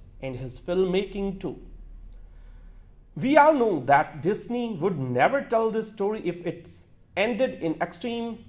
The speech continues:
catastrophe, but this context helps the tension of Togo as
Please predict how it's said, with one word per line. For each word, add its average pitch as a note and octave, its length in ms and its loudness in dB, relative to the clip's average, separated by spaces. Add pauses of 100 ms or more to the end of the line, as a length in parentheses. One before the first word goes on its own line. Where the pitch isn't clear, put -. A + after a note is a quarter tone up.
(100)
catastrophe, G#3+ 720 0 (500)
but B2+ 200 -6
this B2 200 -6 (160)
context F3+ 760 -2 (1000)
helps - 400 4
the A3+ 140 0
tension G3 340 -2
of D3+ 240 -2
Togo E3 400 -2 (260)
as B2 380 -4